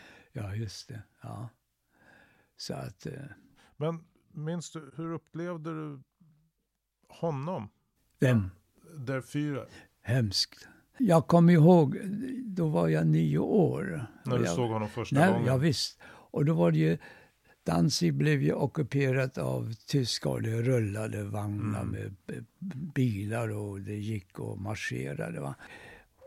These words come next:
Speaker 1: Två eller tre dagar efteråt, alltså när,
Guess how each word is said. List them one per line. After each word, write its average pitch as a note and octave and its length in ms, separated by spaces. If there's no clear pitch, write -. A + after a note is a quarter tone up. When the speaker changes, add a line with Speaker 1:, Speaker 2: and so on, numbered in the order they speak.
Speaker 1:
Två F#3+ 320
eller D#3 220
tre E3+ 440
dagar D3 360
efteråt, C#3+ 800
alltså C3+ 360
när, C3+ 600